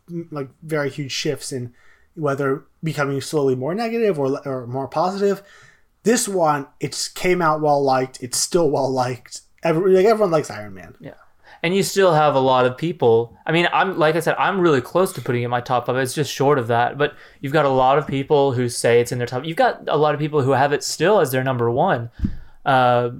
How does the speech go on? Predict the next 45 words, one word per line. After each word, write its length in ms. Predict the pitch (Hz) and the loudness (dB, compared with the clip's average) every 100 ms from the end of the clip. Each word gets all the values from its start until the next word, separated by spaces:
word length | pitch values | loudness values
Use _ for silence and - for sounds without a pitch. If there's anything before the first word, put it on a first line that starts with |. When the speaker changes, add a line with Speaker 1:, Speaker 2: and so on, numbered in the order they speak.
| - | -4
Speaker 2:
and 140 | 143 | 2
there 100 | 165 | 2
are 60 | 156 | 2
people 320 | 160 156 135 | 0 0 2
who 240 | 131 127 | 2 -2
still 300 | - - 143 | -8 -2 -2
claim 320 | 131 135 131 127 | 0 -2 0 -2
it's 180 | - | -6
just, 240 | - 127 - | -8 -8 -6
you 120 | 135 | -4
know, 220 | 120 113 - _ _ _ - _ _ _ | -2 -4 -10 _ _ _ -20 _ _ _
it, 240 | 170 156 - | 0 0 -2
it 260 | 160 151 - | -2 -2 -4
needs 460 | 147 156 165 139 | -2 0 0 -2
to 200 | - 139 | -4 -4
be 440 | 131 127 131 131 131 | -2 0 0 0 0
in 320 | 147 139 127 | 0 -2 -2
discussions 680 | 123 - 147 147 143 120 | -4 -2 2 2 0 -4
in, 100 | 123 | -2
like, 240 | 117 113 107 | -2 -2 0
best 440 | 127 127 - - | 0 0 -4 -4
of 180 | 151 127 | -2 -2
the 100 | 139 | -2
genre. 600 | 120 139 143 123 123 139 _ _ _ _ | 0 0 0 -2 -6 -10 _ _ _ _
And 200 | 135 127 | -6 -6
so 520 | - 131 120 113 117 - _ _ _ _ - _ _ _ _ - | -2 2 4 2 0 -8 _ _ _ _ -20 _ _ _ _ 0
even 320 | 165 170 160 | 2 2 0
to 100 | 151 | -2
this 160 | 135 | -2
day, 80 | - | 0
I, 260 | 139 156 139 | 0 2 0
I 40 | |
don't 480 | 139 123 147 139 139 | -2 0 2 2 -2
see 680 | - - 123 120 117 117 127 | -6 -4 0 0 0 -4 -8
this 320 | 127 123 117 - | -8 -4 -4 -6
film 480 | - 127 113 113 | -4 0 0 0
losing 460 | 113 117 113 117 117 | -2 -2 -2 -4 -4
any 400 | 117 117 117 117 | -4 -2 -4 -4
of 400 | 123 113 110 120 | -2 -2 -4 -8
the 140 | 117 | -6
esteem 440 | 110 - - 113 113 | -4 -6 -6 -6 -6
it 80 | 117 | -6
has 300 | 117 110 113 | -4 -4 -4
now. 320 | 110 107 117 | -2 0 0
It's, 240 | 131 - | -4 -6